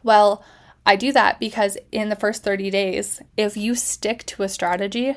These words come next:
you're going to get results. And it usually puts people at a lot of ease by the end of the first thirty days. They're like, "Oh my gosh, look at everything I accomplished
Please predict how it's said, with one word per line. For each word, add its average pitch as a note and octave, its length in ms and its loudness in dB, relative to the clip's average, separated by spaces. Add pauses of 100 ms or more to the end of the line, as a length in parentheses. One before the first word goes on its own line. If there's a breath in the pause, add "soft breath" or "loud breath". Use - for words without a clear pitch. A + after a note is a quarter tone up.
(120)
you're G#3+ 180 -4
going F#3+ 300 -2
to A#3+ 80 -6
get G3+ 160 0
results. G3+ 540 -4
And A#3 100 0
it - 60 -4
usually G#3+ 340 -4
puts - 300 -8
people A3 360 -6
at G3+ 120 0
a F#3+ 60 4
lot F#3 200 -2
of G#3 100 -6
ease G#3+ 240 -6
by G3 180 2
the F#3+ 380 0
end G#3+ 160 -2
of G#3 60 -4
the G3+ 160 -4
first G3+ 340 -4
thirty F#3+ 240 -2
days. G3 240 -4
They're G3+ 100 -4
like, G3 200 -4
"Oh G3 140 -10
my D#4+ 100 -4
gosh, A#3+ 320 2
look G#3+ 220 -4
at A3+ 200 -2
everything C4 520 -2
I A#3 120 0
accomplished A3+ 640 -2